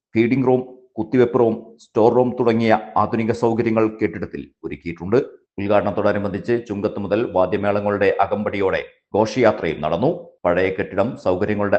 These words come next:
അഭാവവും മൂടാൽ കഞ്ഞിപ്പുര ബൈപ്പാസ് റോഡിന്റെ വികസനത്താൽ ജനങ്ങൾക്ക് എത്തിച്ചേരാൻ ഉണ്ടായിരുന്ന പ്രയാസവും പരിഹരിക്കാനാണ് പുതിയ കെട്ടിടം നിർമ്മിച്ചത്. മെഡിക്കൽ ഓഫീസർ റസീന ചെറുവക്കത്ത് സ്വാഗതം പറഞ്ഞ ചടങ്ങിൽ വൈസ് ചെയർപേഴ്സൺ റംല മുഹമ്മദ്, സ്റ്റാൻഡിംഗ് കമ്മിറ്റി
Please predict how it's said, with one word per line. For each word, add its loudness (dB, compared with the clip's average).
അഭാവവും 6
മൂടാൽ 8
കഞ്ഞിപ്പുര 6
ബൈപ്പാസ് 4
റോഡിന്റെ 2
വികസനത്താൽ -2
ജനങ്ങൾക്ക് -4
എത്തിച്ചേരാൻ 0
ഉണ്ടായിരുന്ന 0
പ്രയാസവും 2
പരിഹരിക്കാനാണ് -2
പുതിയ -2
കെട്ടിടം -6
നിർമ്മിച്ചത്. -4
മെഡിക്കൽ 0
ഓഫീസർ 0
റസീന 2
ചെറുവക്കത്ത് 4
സ്വാഗതം 4
പറഞ്ഞ 2
ചടങ്ങിൽ 0
വൈസ് 2
ചെയർപേഴ്സൺ -2
റംല 4
മുഹമ്മദ്, -2
സ്റ്റാൻഡിംഗ് -2
കമ്മിറ്റി -2